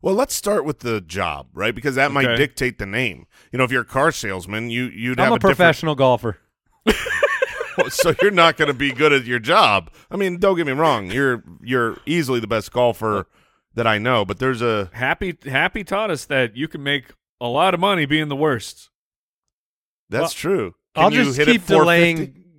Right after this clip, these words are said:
Speaker 3: playing with others.
Speaker 1: So
Speaker 2: No.
Speaker 1: you won't get many checks.
Speaker 3: Right.
Speaker 1: Um,
Speaker 2: You would also be on T V, and the mafia would find you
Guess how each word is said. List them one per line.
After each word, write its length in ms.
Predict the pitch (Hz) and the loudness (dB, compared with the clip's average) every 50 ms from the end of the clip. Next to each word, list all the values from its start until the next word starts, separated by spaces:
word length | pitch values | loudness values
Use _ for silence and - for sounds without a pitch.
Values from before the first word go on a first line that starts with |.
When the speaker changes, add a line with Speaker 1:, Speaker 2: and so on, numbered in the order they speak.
| 143 139 _ | _ _ _
Speaker 3:
playing 460 | - - 151 139 131 113 104 98 - _ _ _ _ _ _ _ _ _ _ _ _ _ _ | -6 -4 -2 -2 -2 -2 -6 -10 -14 _ _ _ _ _ _ _ _ _ _ _ _ _ _
with 160 | 147 139 131 | -2 0 2
others. 460 | 143 131 117 101 98 - - - - _ _ _ _ _ _ _ _ _ _ _ _ - - | 2 0 0 -2 -8 -14 -18 -20 -20 _ _ _ _ _ _ _ _ _ _ _ _ -20 -14
Speaker 1:
So 160 | - 123 120 123 | -6 -2 0 0
Speaker 2:
No. 80 | 127 127 | 2 2
Speaker 1:
you 80 | 135 | 2
won't 240 | 139 139 135 131 120 | 2 0 0 0 -2
get 160 | 123 127 120 | -4 -4 -2
many 220 | 120 123 117 107 98 | -4 -6 -6 -6 -8
checks. 640 | - - - - 98 76 - _ - - - 127 | -10 -12 -10 -8 -8 -8 -10 _ -18 -16 -14 -12
Speaker 3:
Right. 360 | 123 113 110 107 104 98 95 - _ _ _ 107 113 - - | -8 -6 -6 -4 -6 -6 -10 -16 _ _ _ -20 -20 -8 0
Speaker 1:
Um, 500 | - 131 131 131 127 127 123 127 127 - _ | 2 2 4 4 4 2 0 -2 -6 -10 _
Speaker 2:
You 100 | - 135 | -4 -2
would 80 | 139 | 0
also 240 | 143 135 120 - 123 | 0 0 -2 -6 -6
be 100 | 113 117 | -6 -6
on 160 | 107 104 98 | -6 -6 -8
T 160 | - - 117 | -10 -10 -10
V, 220 | 107 98 101 90 90 | -10 -10 -10 -12 -12
and 180 | 85 85 95 _ _ _ _ _ _ _ _ | -16 -20 -20 _ _ _ _ _ _ _ _
the 100 | 110 113 | -14 -10
mafia 400 | 113 110 104 101 92 - 95 92 | -10 -8 -10 -10 -12 -14 -14 -14
would 120 | 85 85 - | -14 -16 -18
find 260 | - 95 82 78 76 | -18 -18 -18 -18 -20
you 200 | 76 78 73 - | -20 -20 -20 -20